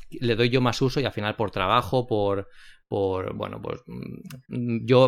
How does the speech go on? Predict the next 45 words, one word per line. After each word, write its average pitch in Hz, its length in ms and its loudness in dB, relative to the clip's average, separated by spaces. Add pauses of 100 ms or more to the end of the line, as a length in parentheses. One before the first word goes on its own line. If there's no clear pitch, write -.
(160)
dibujo 120 360 4
mucho 135 360 0
y 117 80 -2
ahora 120 240 0
ya 120 140 -2
casi 123 520 -6 (160)
he 127 120 2
ap-, 135 200 0
he 135 60 4
aprendido 135 380 2
solo 139 180 2
a - 20 4
dibujar 123 300 2
en 127 80 2
la 120 100 2
pantalla 120 320 0
y 143 40 0
cuando 110 280 -2
ya 117 120 0
dibujo 127 260 0
en 120 60 0
papel 120 260 0
me, 120 140 -2
me, 113 100 -2
<laughs> 151 140 -2
me 123 180 -2
resulta 120 300 -6
un 131 60 -2
poco 120 180 -2
raro 120 240 -2
que 110 60 -6
eso 123 120 -6
no 120 80 -2
lo 110 100 -2
pueda 104 180 0
enviar 101 280 -2
con 101 160 -4
un, 104 240 -8
apretando 110 380 -2
un 104 40 -4
botón 101 280 -2
a 98 100 -4
alguien, 98 240 -8
¿sabes? 107 280 -8 (440)
Y, 120 440 6